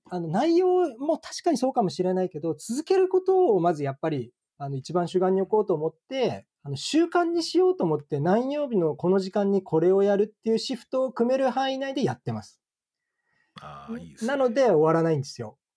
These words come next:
Speaker 2: うん。
Speaker 1: はい。
Speaker 2: そっか。
Speaker 1: そうですね。
Speaker 2: なんかもうでも、え、ゼットブイワン買ったから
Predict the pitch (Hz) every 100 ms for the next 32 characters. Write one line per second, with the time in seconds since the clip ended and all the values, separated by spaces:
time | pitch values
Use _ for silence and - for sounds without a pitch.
0 | _ _ _ _ - - - 104 92 87
1 | 87 143 123 113 - _ _ _ _ _
2 | _ _ _ _ _ _ - - - _
3 | - - 139 175 247 147 107 101 175 110
4 | 110 _ 143 147 _ 120 110 135 - 240
5 | 294 311 240 123 - 107 92